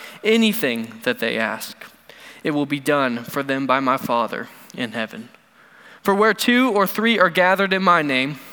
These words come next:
there am I among them." This is God's word and should be believed and received by us as such this morning. So as I was thinking through this sermon, I, I kept thinking of one word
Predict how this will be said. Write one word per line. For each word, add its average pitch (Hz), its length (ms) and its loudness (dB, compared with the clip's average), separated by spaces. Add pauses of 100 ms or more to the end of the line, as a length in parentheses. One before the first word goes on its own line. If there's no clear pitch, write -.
(240)
there 156 480 0 (400)
am 143 160 0
I 123 380 2 (100)
among 113 380 -4
them." 104 260 -10 (1200)
This 160 160 -4
is 143 80 -8
God's 156 280 4
word 156 240 0
and 147 120 -4
should 147 160 -6
be 143 60 -4
believed 139 440 -4
and 131 100 -8
received 147 580 -6 (380)
by 135 220 4
us - 380 -2 (260)
as 131 140 -6
such - 380 -4
this - 240 -10
morning. 120 340 -6 (760)
So - 120 -2
as 208 100 2
I 247 100 6
was 233 100 2
thinking 277 340 0
through 226 300 0
this 190 180 -2
sermon, 170 540 0 (420)
I, - 180 0
I 165 80 4
kept 240 220 0
thinking 233 260 2
of 147 140 -4
one 156 380 0
word 127 340 0